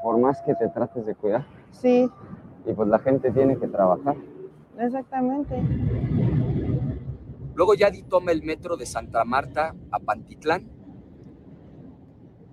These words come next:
Speaker 3: Luego de Pantitlán a Valderas por la línea uno. Por cierto, me dio muchísimo gusto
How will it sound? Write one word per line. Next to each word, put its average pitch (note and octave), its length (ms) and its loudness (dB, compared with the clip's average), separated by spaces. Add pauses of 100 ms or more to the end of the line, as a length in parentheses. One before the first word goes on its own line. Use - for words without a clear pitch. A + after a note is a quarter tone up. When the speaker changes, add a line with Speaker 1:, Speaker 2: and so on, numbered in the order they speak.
(120)
Speaker 3:
Luego D#3+ 280 4
de C#3 100 0
Pantitlán B2+ 640 0
a D3+ 60 6
Valderas D3 720 4 (280)
por A#2 160 -2
la A2+ 120 4
línea B2+ 380 2
uno. D3+ 280 2 (4000)
Por - 100 -18
cierto, D#3 400 -4
me C3 140 -2
dio D3+ 180 0
muchísimo D#3 880 -6
gusto - 360 -20